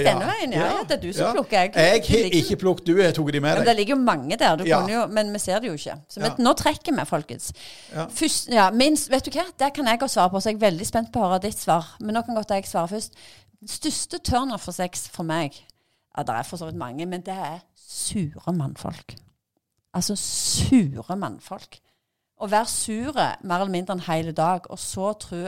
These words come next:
Speaker 1: at det skal bli hyggelig på kvelden når vi har lagt oss, for eksempel, eller jeg tror at det er helt uaktuelt. Det, jeg er allergisk mot dårlig stemning. Så det er verre enn dårlig lukt, hvis du forstår hva jeg mener.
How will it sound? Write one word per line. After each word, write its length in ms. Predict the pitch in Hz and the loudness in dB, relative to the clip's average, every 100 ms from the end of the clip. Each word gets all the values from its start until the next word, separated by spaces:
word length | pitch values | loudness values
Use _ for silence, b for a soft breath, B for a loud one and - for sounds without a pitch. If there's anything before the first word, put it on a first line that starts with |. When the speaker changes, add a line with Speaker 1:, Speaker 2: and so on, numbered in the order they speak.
| - | -10
Speaker 1:
at 160 | 156 - | -12 -14
det 120 | 160 | -16
skal 140 | - 156 | -14 -12
bli 80 | 156 | -10
hyggelig 380 | 147 - 185 - | -10 -12 -14 -14
på 80 | 156 | -6
kvelden 380 | 165 220 139 131 _ _ _ _ _ 190 | -4 -4 -6 -8 _ _ _ _ _ -10
når 80 | |
vi 60 | 160 | -6
har 80 | 151 | -4
lagt 240 | 180 - | -4 -6
oss, 80 | 214 | -12
for 60 | 185 | -10
eksempel, 400 | 156 143 - - | -10 -10 -10 -12
eller 240 | - 147 143 | -10 -6 -6
jeg 80 | |
tror 140 | - 160 | -6 -10
at 100 | 160 - | -12 -16
det 340 | 175 _ _ | -18 _ _
er 120 | 170 160 | -14 -14
helt 160 | 160 | -16
uaktuelt. 400 | 98 - - - _ _ _ _ _ _ - | -18 -20 -20 -20 _ _ _ _ _ _ -10
Det, 60 | - | -8
jeg 100 | 202 | -4
er 60 | 202 | -2
allergisk 640 | 214 196 214 262 226 - | -2 -4 -4 -8 -12 -12
mot 100 | 165 | -12
dårlig 240 | - - - | -10 -10 -8
stemning. 380 | 123 - 147 160 _ _ _ _ _ | -8 -6 -6 -8 _ _ _ _ _
Så 120 | 196 | -8
det 140 | 220 226 | -2 -2
er 240 | - 190 | -2 -4
verre 240 | 180 185 202 | -4 -6 -8
enn 80 | 180 | -10
dårlig 260 | 127 139 156 | -8 -8 -8
lukt, 280 | - - - | -8 -10 -14
hvis 140 | 196 | -14
du 80 | - | -10
forstår 260 | 160 151 151 | -8 -6 -4
hva 80 | |
jeg 40 | 135 | -4
mener. 280 | 123 139 | -4 -6